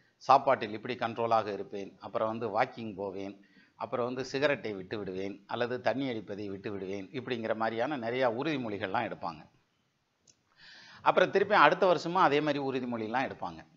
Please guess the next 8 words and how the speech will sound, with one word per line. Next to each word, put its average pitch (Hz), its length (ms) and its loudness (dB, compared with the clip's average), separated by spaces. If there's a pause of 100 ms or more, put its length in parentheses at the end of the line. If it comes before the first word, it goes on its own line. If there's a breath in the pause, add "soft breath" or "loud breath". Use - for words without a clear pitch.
இப்படி 151 200 -8
வருஷ 135 320 2
வருஷம் 156 280 0
உறுதிமொழி 135 360 -2
எடுத்துக்கிட்டே 113 400 -4
இருப்போம். 107 320 -2 (600 soft breath)
அதுல 160 360 2
வந்து 165 240 2